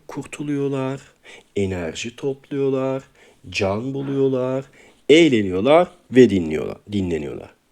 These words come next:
Yani oyun çocuklara mutluluk, canlılık ve keyif verip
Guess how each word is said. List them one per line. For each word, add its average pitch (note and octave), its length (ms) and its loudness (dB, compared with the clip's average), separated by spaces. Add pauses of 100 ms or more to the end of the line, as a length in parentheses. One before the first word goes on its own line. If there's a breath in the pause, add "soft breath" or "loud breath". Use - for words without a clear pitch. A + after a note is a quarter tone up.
Yani C3 320 2
oyun A#2+ 260 2
çocuklara A#2 520 -6
mutluluk, G#2+ 640 -6
canlılık G2 640 -2
ve D#2 80 -8
keyif A#2 420 -4
verip D3+ 240 -6